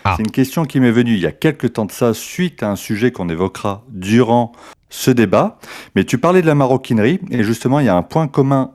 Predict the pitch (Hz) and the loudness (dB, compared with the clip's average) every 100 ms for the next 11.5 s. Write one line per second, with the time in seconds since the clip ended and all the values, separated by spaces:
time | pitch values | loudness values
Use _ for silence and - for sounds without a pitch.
0 | - 123 135 143 135 - 135 - 107 151 | -2 0 2 2 0 -8 -20 -6 0 0
1 | 170 156 139 131 127 117 - - 110 156 | 2 0 -2 0 0 0 -2 -4 -2 -2
2 | 196 - _ - _ - 92 - - 95 | -2 -10 _ -20 _ -6 -6 -4 0 0
3 | - _ - 185 - 139 208 156 - - | 0 _ 0 0 2 2 2 0 -4 -12
4 | 110 107 113 - _ _ - - 92 87 | -6 -4 -6 -8 _ _ -20 -16 -4 2
5 | 131 233 135 98 - - - 127 - 135 | 4 4 2 -4 -14 -20 -6 -2 2 4
6 | 120 202 180 - 143 202 175 156 214 208 | 4 4 2 0 2 4 2 4 4 4
7 | - 156 165 220 - 233 196 196 - 143 | 2 2 2 0 2 2 4 2 4 0
8 | 185 _ _ _ _ _ - 87 110 185 | 0 _ _ _ _ _ -4 0 0 0
9 | 156 _ _ - 117 113 123 127 123 - | -4 _ _ -8 -4 0 0 0 -2 0
10 | 107 - 196 180 - 110 110 - 196 190 | -2 -2 -4 -4 -10 -2 -2 2 0 2
11 | 131 - 190 226 104 | 0 0 2 2 0